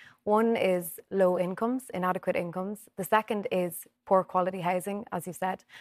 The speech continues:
And the third is high energy costs, which is a result of our reliance on really expensive and polluting fossil fuels. So ultimately, what we need to see is households reduce their consumption of fossil fuels through retrofitting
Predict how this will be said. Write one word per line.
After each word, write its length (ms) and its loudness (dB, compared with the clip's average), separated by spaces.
And 100 -2
the 40 -2
third 480 4
is 500 2
high 260 2
energy 360 0
costs, 340 -8
which 160 -8
is 140 -6
a 60 -2
result 360 0
of 140 -6
our 120 2
reliance 560 -2
on 360 -4
really 280 -4
expensive 580 -4
and 180 -6
polluting 480 0
fossil 340 0
fuels. 380 -10
So 220 4
ultimately, 540 4
what 180 4
we 80 0
need 220 -2
to 80 -8
see 320 -2
is 140 -2
households 640 0
reduce 440 -4
their 340 0
consumption 520 -2
of 140 -4
fossil 300 0
fuels 320 -6
through 260 2
retrofitting 600 -2